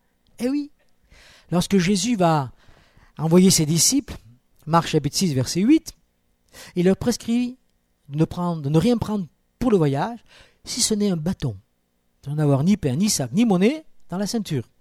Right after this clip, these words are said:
Amen. Sans doute, je crois, pour être en mesure d'être prêt pour le retour du Seigneur. Amen. Le Seigneur revient bientôt. Ayons notre bâton.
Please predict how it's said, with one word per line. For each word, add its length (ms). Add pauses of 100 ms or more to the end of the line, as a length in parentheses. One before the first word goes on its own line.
(260)
Amen. 500 (680)
Sans 180
doute, 380 (180)
je 140
crois, 420
pour 140
être 140
en 60
mesure 340
d'être 240
prêt 320 (1040)
pour 160
le 80
retour 480
du 120
Seigneur. 380 (1400)
Amen. 520 (920)
Le 100
Seigneur 400
revient 280
bientôt. 420 (800)
Ayons 200
notre 220
bâton. 340